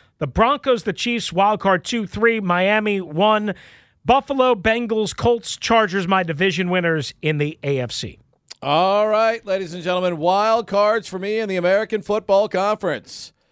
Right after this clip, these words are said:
Speaker 2: Wild card number one will be Joey Burrow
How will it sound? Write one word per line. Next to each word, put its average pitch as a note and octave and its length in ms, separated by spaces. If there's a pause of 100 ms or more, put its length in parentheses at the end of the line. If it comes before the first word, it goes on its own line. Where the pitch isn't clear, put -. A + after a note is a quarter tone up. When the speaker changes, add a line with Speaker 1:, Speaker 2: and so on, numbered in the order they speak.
(460)
Speaker 2:
Wild C4 580
card B3 400
number B3 280
one A#3+ 500 (840)
will D#3+ 140
be F3 560 (1040)
Joey A#3+ 360
Burrow A3 560